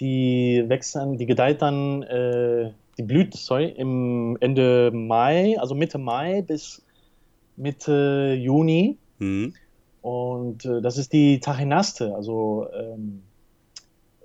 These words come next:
Speaker 1: äh, das ist so eine Pflanze, die wird dann zwei, drei Meter hoch,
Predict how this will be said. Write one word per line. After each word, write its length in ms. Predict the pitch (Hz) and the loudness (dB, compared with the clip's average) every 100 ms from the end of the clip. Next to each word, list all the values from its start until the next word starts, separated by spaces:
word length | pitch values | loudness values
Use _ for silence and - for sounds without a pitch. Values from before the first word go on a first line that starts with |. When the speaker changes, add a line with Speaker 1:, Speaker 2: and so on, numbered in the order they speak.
| _ - 82 | _ -20 -14
Speaker 1:
äh, 300 | 98 - - 143 110 - | -12 -10 -12 -12 -12 -8
das 140 | 117 | -8
ist 80 | 117 | -4
so 60 | 135 | 0
eine 120 | 131 | 0
Pflanze, 300 | - 139 147 | 2 0 2
die 120 | 147 | 2
wird 160 | 143 143 | 2 0
dann 340 | 139 135 131 | 0 0 -2
zwei, 640 | - - 127 147 156 156 147 | -4 0 2 4 2 2 0
drei 240 | 139 139 143 | -2 -2 -2
Meter 460 | 139 156 165 151 | -4 -6 -4 -4
hoch, 480 | 160 165 175 - - | 0 2 2 0 -14